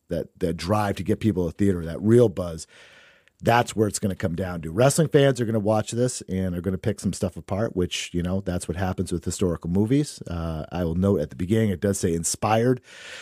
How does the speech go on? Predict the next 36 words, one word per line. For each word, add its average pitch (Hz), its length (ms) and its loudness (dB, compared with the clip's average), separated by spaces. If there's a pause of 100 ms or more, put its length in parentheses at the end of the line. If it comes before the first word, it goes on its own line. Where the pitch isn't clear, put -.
(160)
by 120 140 6
true 127 240 6
events, 123 340 2
which 101 180 -2
means 95 200 0
it's 90 140 -4
not 101 200 2
gonna 95 140 0
be 92 240 4
a, 85 240 0 (320)
a, 76 240 -4
a 85 120 0
one 113 460 4
hundred 113 240 4
percent 104 440 0
fact 117 360 0
for 107 100 -2
fact 101 440 -2
retelling. 123 540 2 (580)
There 101 100 6
are 104 60 4
some 98 160 0
things 104 300 2
that 101 120 4
are, 98 320 4 (220)
you 101 160 0
know, 98 60 4
they 98 100 2
take 110 320 2
artistic 104 500 0
license 101 400 0
with. 104 300 2 (320)
And, 85 580 -2 (160)
uh, 85 360 -4 (160)
yeah, 110 320 2
it's, 110 320 2